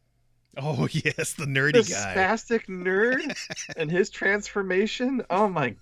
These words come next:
Speaker 2: God. That guy is, like, the ultimate eighties spaz.
Speaker 1: Yes, he is.
Speaker 2: Like,
Speaker 1: And,
Speaker 2: spaz.
Speaker 1: and
Speaker 2: Was he in Ner-, in the movie Nerds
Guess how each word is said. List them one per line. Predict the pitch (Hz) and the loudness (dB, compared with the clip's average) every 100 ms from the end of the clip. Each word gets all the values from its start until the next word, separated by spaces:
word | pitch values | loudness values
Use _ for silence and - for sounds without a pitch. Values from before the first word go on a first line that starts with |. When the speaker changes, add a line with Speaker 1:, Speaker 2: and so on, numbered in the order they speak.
| - | -2
Speaker 2:
God. | 185 202 123 92 - - _ | 4 4 4 0 -8 -20 _
That | - 196 | -2 0
guy | 180 156 139 | 4 6 6
is, | 135 147 127 | 4 0 0
like, | 127 120 117 | 2 2 0
the | 120 120 - _ - 127 _ - | -8 -10 -14 _ -14 -14 _ 2
ultimate | 139 170 - 151 147 - | 4 2 0 -2 -2 -2
eighties | 123 120 113 98 | -2 -2 -2 -6
spaz. | - - 98 87 78 92 - - - - | -10 -6 -4 -2 -6 -10 -16 -20 -20 -10
Speaker 1:
Yes, | 120 117 113 | -4 -2 -2
he | 120 107 | -2 -2
is. | 98 95 104 | -2 -4 -2
Speaker 2:
Like, | 113 | -2
Speaker 1:
And, | 120 | 2
Speaker 2:
spaz. | 117 104 | 4 2
Speaker 1:
and | 107 - - | 0 -12 -2
Speaker 2:
Was | 143 123 | 0 2
he | 220 | 2
in | 269 185 | 2 2
Ner-, | 151 | 2
in | 156 143 | 2 0
the | 139 | 0
movie | 139 135 | 0 0
Nerds | 120 104 107 110 - | 0 2 2 0 -6